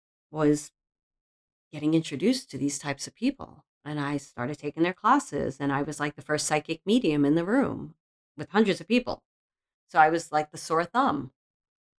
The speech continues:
A mouthy sore thumb, may I add. I'm definitely not quiet. Wasn't always loved by everyone, but that's okay.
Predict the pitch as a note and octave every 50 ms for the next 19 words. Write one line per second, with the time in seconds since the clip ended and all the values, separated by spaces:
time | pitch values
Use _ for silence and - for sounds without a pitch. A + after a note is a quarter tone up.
0 | _ _ _ _ _ _ _ _ _ _ _ _ _ - D#3+ E3+ F3 F#3+ F#3 -
1 | D3 C3 - - C3+ - B2 C3 - A#2+ G#2 - - G#2+ - - B2 C#3 C#3+ D3
2 | C#3 - - - _ _ _ _ _ _ _ _ _ C#3+ C#3+ C#3 C#3+ D3 - _
3 | C#3 - - - - - - _ _ _ _ _ _ _ E3+ D#3 B2+ - - -
4 | _ _ _ _ _ _ _ _ _ _ _ _ _ _ _ _ _ _ _ _
5 | _ _ _ _ _ _ _ D3+ D3+ C3+ C#3 C3 C3 B2+ B2+ - - C#3 C#3+ -
6 | _ _ C#3 C#3 D#3+ F#3 F#3 E3 - - - D3+ E3 E3+ E3 - G#3 - _ A#3+
7 | B3+ B3 - - C3 - _ - - C#3 C3